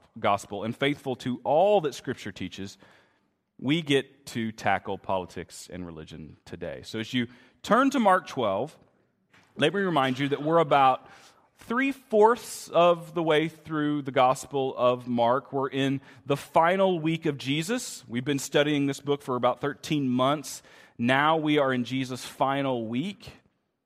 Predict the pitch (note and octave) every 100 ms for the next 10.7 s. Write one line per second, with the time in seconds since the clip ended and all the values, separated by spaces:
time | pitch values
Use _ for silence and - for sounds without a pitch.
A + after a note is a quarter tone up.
0 | _ - - D#3 G#3+ A#3 F#3+ G3+ - -
1 | C4+ C4 G3+ D#3+ D#3 E3+ F#3+ - G#3 -
2 | D#3 C3+ C#3 C#3+ C#3 D3+ D3+ - - _
3 | _ _ _ _ _ _ C#3+ D#3 - E3
4 | - C4 A#3+ - D3+ D3+ - - - A2+
5 | G#2 E2 C2+ - - _ _ _ _ _
6 | _ _ _ - D#3+ C3+ F#3 A#3 A#3+ D3
7 | E3 E3 F3+ - D3+ C#3 C3+ - C3+ C3+
8 | A2+ - D#3+ D#3 D#3+ D#3 - G2+ F2 E2+
9 | - _ _ _ _ _ C3 D3+ C#3+ D3+
10 | E3+ B2+ A#2 G2+ - - -